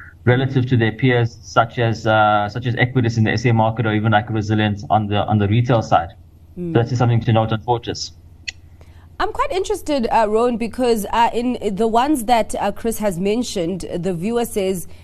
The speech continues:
Speaker 2: they've got no exposure. I'm interested in the one in, the ones in which the viewer does have E T F exposure, Vodacom and Mondi, if maybe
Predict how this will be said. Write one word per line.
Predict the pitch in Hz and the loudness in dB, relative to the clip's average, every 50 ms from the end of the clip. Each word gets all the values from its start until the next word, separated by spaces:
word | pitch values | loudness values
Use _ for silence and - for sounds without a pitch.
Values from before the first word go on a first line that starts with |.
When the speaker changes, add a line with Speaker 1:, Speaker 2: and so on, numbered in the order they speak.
| - - | -14 -6
Speaker 2:
they've | 175 185 175 160 | -4 -4 -4 -2
got | - 196 185 185 - - | 0 -2 0 -2 -2 -6
no | 175 180 185 196 196 202 214 - | -4 -2 0 0 0 2 0 0
exposure. | - 185 - - - - 202 180 170 170 156 156 139 120 - - - - - | -2 -2 -6 -6 -6 -4 -4 -2 -2 -4 -4 -6 -8 -10 -10 -16 -20 -20 -12
I'm | - 254 | -6 -6
interested | 311 - 453 427 392 - | -4 -4 -4 -4 -2 -2
in | 320 285 | 0 2
the | 254 240 | 2 2
one | 220 196 185 208 208 233 240 - - | 2 2 2 2 2 2 -2 -4 -6
in, | - 226 220 208 202 - - 170 | -4 -2 -2 -2 -4 -4 -4 -4
the | 196 | -4
ones | 190 180 196 202 220 240 202 196 | 0 0 0 0 0 -2 -2 -2
in | 196 185 175 160 | -2 -4 -2 -2
which | 185 196 190 - - - - - - - - - - - - | -2 -2 -2 -4 -8 -8 -10 -12 -14 -16 -18 -20 -20 -18 -10
the | - 190 | -8 -6
viewer | 165 190 208 208 196 | -4 -2 0 0 0
does | 175 - - 202 202 240 302 302 233 | 0 -2 -2 0 2 2 2 0 0
have | 240 208 196 190 175 180 - | -2 -4 -4 -4 -4 -6 -8
E | - 208 202 | -8 -8 -6
T | - - 214 175 156 | -6 -6 -4 -4 -4
F | 175 - - | -4 -6 -8
exposure, | - - - - - - 202 185 175 175 175 147 170 151 170 220 233 - - - - - - - - - - - - - | -12 -10 -10 -10 -8 -6 -4 -2 -2 -2 -4 -4 -4 -2 -2 -2 -2 -4 -10 -18 -18 -20 -20 -20 -20 -20 -20 -20 -16 -10
Vodacom | 151 170 196 202 208 214 202 - 196 190 185 190 185 - - - | -4 -2 0 0 0 -2 -4 -2 -4 -2 -2 -2 -4 -6 -6 -6
and | - 175 180 180 175 156 | -4 -2 -2 -2 -2 -4
Mondi, | 165 180 185 190 190 202 226 196 160 160 139 151 175 170 - - - - - - - - - | -4 -2 -2 0 0 0 0 -2 -2 -4 -4 -4 -6 -6 -8 -14 -20 -20 -20 -20 -20 -16 -4
if | - 208 208 - - | -2 -2 -2 -2 -2
maybe | 202 208 202 202 202 208 214 240 196 208 220 208 196 196 - - | 0 0 2 2 2 2 2 0 0 -2 -2 -2 -2 -6 -8 -10